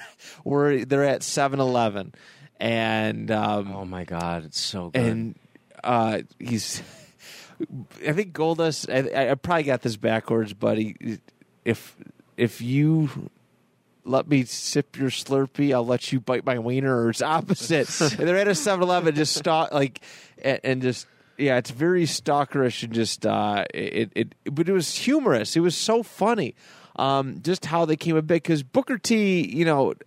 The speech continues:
Speaker 1: loved Booker T in W C W. He wasn't really a comedy, funny, ha-ha guy i-, in, in the ring, and a lot of his segments weren't either. Um, but Goldust brought the best out of him, and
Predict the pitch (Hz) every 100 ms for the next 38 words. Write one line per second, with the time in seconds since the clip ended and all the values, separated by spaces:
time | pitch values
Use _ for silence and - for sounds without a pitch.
0 | _ 117 180 196 151 185 175 165 147 135
1 | 127 120 110 104 95 95 98 - - -
2 | - - 156 208 214 165 180 170 147 -
3 | 135 156 156 156 147 131 - 160 156 143
4 | 123 151 156 143 131 117 110 107 101 107
5 | - _ _ _ _ _ _ - 117 -
6 | 117 123 117 139 151 156 135 117 135 143
7 | 139 143 156 143 127 156 147 127 110 113
8 | 110 113 131 113 - - - - - -
9 | 110 107 107 104 104 - 139 - 160 202
10 | 196 135 127 151 - 117 135 135 131 113
11 | 104 107 95 104